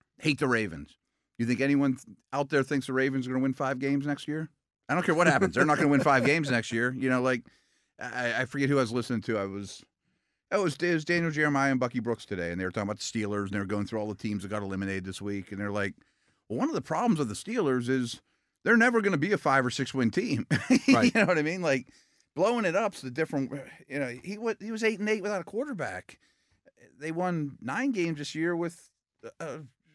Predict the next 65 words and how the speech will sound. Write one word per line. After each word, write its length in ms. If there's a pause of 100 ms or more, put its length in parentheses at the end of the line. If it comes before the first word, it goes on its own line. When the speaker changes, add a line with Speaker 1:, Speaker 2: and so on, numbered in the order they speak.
(200)
Speaker 1:
shell 340
of 80
a 20
quarterback. 540
Y-, 100
you 100
Speaker 2:
Yeah. 40
Speaker 1:
know 80
what 100
I 40
mean? 240
Like, 400 (200)
they're 320
Speaker 2:
So 60
you 100
Speaker 1:
gonna 100
Speaker 2:
almost, 300 (160)
Speaker 1:
beat 80
Speaker 2:
you 60
almost 360
have 160
to 80
make, 460
if 180
you're 100
gonna 160
go 160
the 100
rookie 360
route, 420 (500)
Speaker 1:
Mm-hmm. 260 (360)
Speaker 2:
and 240
this 200
might 200
not 180
be 140
a 40
good 220
year 140
to 100
do 280
it, 180 (600)
but 160
you 120
almost 340
have 180
to 80
make 200
Speaker 1:
All 80
Speaker 2:
that 80
Speaker 1:
the 60
names 340
aside, 500
Speaker 2:
Yeah. 260
Speaker 1:
you 140
know. 140
Speaker 2:
The 80
names 320
aside, 400
just 200
look 140
at 80
the 100
rankings, 600
Speaker 1:
Mm-hmm. 320